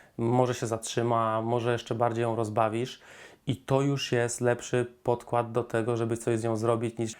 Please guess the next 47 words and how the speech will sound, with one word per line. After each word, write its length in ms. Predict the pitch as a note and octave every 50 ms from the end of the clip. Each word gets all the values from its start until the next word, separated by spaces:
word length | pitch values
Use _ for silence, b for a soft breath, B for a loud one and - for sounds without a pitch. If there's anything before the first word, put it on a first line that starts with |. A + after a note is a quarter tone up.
| B B B
niż 120 | B2 -
powiedzieć 320 | - - A#2+ A#2 A#2+ A#2 A2
dziewczynie: 400 | A#2+ - - - A#2 A2+ A#2 G#2+
„Masz 240 | A2+ B2 - -
rację”, 420 | A#2+ A#2+ B2 C3 - - - B2 A#2
albo 180 | A#2 A2+ A#2
„Nie 100 | A#2 A#2
będę 180 | A2+ A#2+ A2+ A#2
ci 100 | - A2+
przeszkadzał”, 600 | - - A#2 - - - G#2+ G#2+ G#2+ G#2+ G2+ -
tak? 280 | - - A2+ A2+ A2+ -
To 80 | -
jest 160 | B2 - -
typowe 340 | - C3 - - B2+ C3+ C3
przymilanie 640 | C3 - - C3+ C3 C3 C#3+ C#3 C3+ A#2+ G#2+ G2 - B B B B B B B
i 80 | B A#2+
kobiety 380 | - B2+ A#2+ C3+ C3 - C#3
nie 220 | C#3 C#3+ D3+ D#3+ E3
chcą 200 | - - - A#2
takich 280 | - A2+ - B2 A2+
facetów. 580 | - - G#2+ - - G#2 - - A#2 A#2 A2+ - B B B B B B B -
Im 180 | C3 B2+ B2+ A#2+
bardziej 300 | B2+ B2+ C3+ B2+ C3+ B2+
taki 220 | C3+ B2 - B2+
będziesz, 540 | A#2 A#2+ A#2 A#2 A2+ A2+ A#2 A#2 A#2 - -
tym 140 | - A#2+ A2+
bardziej 320 | A#2 A#2+ A#2+ A#2 A#2 A#2+
one 180 | A2+ A2+ A2+ A2
będą 380 | A2+ A2+ A2 A2+ A2+ A2 A2
się 140 | G#2+ - A#2+
dystansować, 680 | A2 A#2 A2+ - - A#2 G#2 - A#2+ A2+ A2 A#2 A2+ A2
będą 160 | G#2+ A2 A2+
ci 160 | G#2+ - -
mówić, 380 | A2+ A2+ A2 G#2+ A2+ A2 - - B B B B B B B B
że 200 | A2 G#2+ A#2+ A#2
tego 200 | - A#2+ A#2 A#2
nie 140 | A#2 A#2
czują, 460 | A2 - - B2 A#2 A#2+ A#2+ B2 B2 A#2+ B B B B B B B
a 80 | - A#2+
ty 160 | - - C#3
się 140 | - - C3
będziesz 320 | A#2+ C3 B2+ A#2+ B2+ A#2+
zastanawiał, 680 | A#2 A2+ - - B2+ A#2 A#2 A2+ A2+ A#2 A2+ A#2 - C3
o 40 | B2+
co 120 | - B2
tu 120 | - A#2+
chodzi. 400 | A2 - B2 A#2 A2 G#2 - -